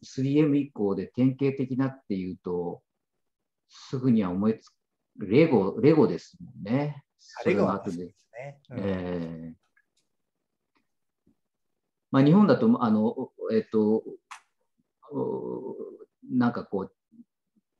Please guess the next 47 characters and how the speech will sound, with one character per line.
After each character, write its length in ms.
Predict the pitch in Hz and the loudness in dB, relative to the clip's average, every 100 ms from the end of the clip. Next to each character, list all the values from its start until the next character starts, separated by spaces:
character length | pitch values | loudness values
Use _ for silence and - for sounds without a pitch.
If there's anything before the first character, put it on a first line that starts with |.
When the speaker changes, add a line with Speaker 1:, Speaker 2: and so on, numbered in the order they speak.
| _ - - _ - _ _ | _ -20 -20 _ -20 _ _
Speaker 1:
本 220 | - 139 | 2 6
で 120 | 113 | 6
出 140 | 120 127 | 6 2
し 80 | - | 0
て、 1400 | 104 92 92 92 95 98 101 101 101 101 98 101 98 | 0 0 -2 -6 -6 -4 -4 -2 -2 -4 -4 -4 -6
え 20 | |
ー、 40 | 101 | -8
し 180 | - 113 | -4 -2
ま 80 | |
っ 80 | 110 | -2
て 80 | 120 | -2
る 80 | 113 | 0
ん 60 | 90 | 0
で 60 | |
す 40 | - | -2
け 100 | 92 | -8
ど、 120 | 98 | -4
ま 140 | - | 0
あ、 100 | 123 - | 0 2
キ 140 | 226 | 4
ュ 60 | 240 | 8
ー 40 | |
ア 40 | 254 | 8
ー 40 | |
ル 80 | 254 | 6
コ 280 | 247 254 226 | 4 6 6
ー 20 | |
ド 120 | 151 | 8
は、 160 | 123 107 | 6 6
い-、 220 | 123 147 | 2 -2
用 220 | 170 214 247 | 4 6 6
途 140 | 254 | 4
革 280 | 254 247 214 | 2 2 4
命 180 | 139 - | 4 4
と 100 | 120 | 6
い 20 | |
う 40 | |
意 40 | 247 | 6
味 60 | |
で 80 | 220 | 6
は、 80 | 123 | 2
Speaker 2:
そ 40 | |
う 20 | 101 | 0
で 40 | |
す 40 | |
ね。 20 | |
Speaker 1:
キ 80 | - | -4